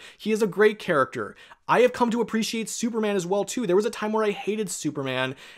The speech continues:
and now I love him for completely different reasons that I love Goku. Well, there are some overlapping stuff, but I like them for different reasons mostly, you know? So, you know, I, I, I think both the characters are great, and Goku has a lot of cool abilities. He has a lot of hacks.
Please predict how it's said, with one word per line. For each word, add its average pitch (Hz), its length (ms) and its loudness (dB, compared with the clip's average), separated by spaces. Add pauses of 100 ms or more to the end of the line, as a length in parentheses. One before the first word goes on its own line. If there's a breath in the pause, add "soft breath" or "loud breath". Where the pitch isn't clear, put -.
(100)
and 175 320 -2
now 175 280 4
I 196 120 2
love 185 240 4
him 190 100 2
for 185 200 0
completely 190 680 -4
different 190 560 2
reasons 175 400 -2
that 175 100 4
I 170 60 4
love 160 240 0
Goku. 165 460 0
Well, 113 240 -4 (220 loud breath)
there 190 140 8
are 240 80 10
some 226 180 4
overlapping 156 480 6
stuff, - 260 -2
but 156 220 -2
I 175 80 2
like 214 240 2
them 240 140 2
for 214 100 2
different 202 320 2
reasons 165 380 -2
mostly, 147 680 2
you 107 160 -8
know? 139 360 0 (240 loud breath)
So, 170 500 4 (520 loud breath)
you 175 100 0
know, 185 80 4
I, 185 240 0
I, 208 260 -2
I 190 100 -4
think 208 200 -4
both 208 140 2
the 202 60 -2
characters 190 440 -4
are 180 80 -2
great, 156 360 0
and 139 120 -2
Goku 220 300 2
has 220 120 0
a 226 40 0
lot 226 200 2
of 220 60 -2
cool 240 240 -4
abilities. 220 480 2
He 190 80 -2
has 202 100 2
a 202 40 -2
lot 202 140 2
of 190 80 0
hacks. - 680 0